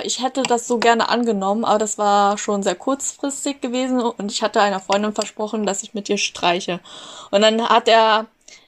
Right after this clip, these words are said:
ähm, also de-, der, den einen Tag hat er angefragt und dann sagte ich so, „Ja, nein, ich hab da leider keine Zeit, kannst du mal morgen anfragen?“ Und er meinte dann so, „Ja, er, ich muss morgen leider arbeiten.“ Und ich so, „Okay.“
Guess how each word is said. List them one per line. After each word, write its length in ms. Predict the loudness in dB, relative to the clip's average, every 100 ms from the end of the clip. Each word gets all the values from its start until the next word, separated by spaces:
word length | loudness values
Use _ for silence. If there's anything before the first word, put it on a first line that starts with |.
| _ 0
ähm, 800 | 4 6 6 2 0 -6 -10 -12 -16 -20 -20 _ _ _ _ -4
also 280 | 2 4 4
de-, 240 | 2 -4 -10 -20 _ 2
der, 240 | 4 2 -2
den 320 | -10 -6 -2
einen 160 | 0 2
Tag 160 | 2 2
hat 120 | 2
er 80 | 2
angefragt 360 | 0 2 2
und 60 | 2
dann 80 | 2
sagte 260 | 2 4
ich 220 | 2 2 0
so, 180 | 2 2
„Ja, 220 | 4 2
nein, 340 | 2 0 0 -2
ich 140 | -6
hab 100 | -4
da 100 | 0
leider 260 | 2 0 -2
keine 280 | -6 -8 0
Zeit, 280 | 4 4 2
kannst 200 | -6 -8
du 40 |
mal 60 | 0
morgen 260 | 2 2
anfragen?“ 440 | 0 0 0 2 0
Und 80 |
er 80 | -2
meinte 280 | -2 -2 -2
dann 240 | -4 -4
so, 220 | -4 -4 -6 -14 -18 -4 4
„Ja, 160 | 6
er, 240 | 6 4 -2
ich 180 | -6 -2
muss 380 | -2 -2 -8 0
morgen 400 | 4 6 4 -4 0
leider 340 | 4 4 4
arbeiten.“ 720 | 4 6 6 4 2 0 -2 _ _ -20 _ -20 _ -6
Und 220 | 0 2
ich 120 | 2 2
so, 140 | 0 0
„Okay.“ 480 | -4 -2 0 0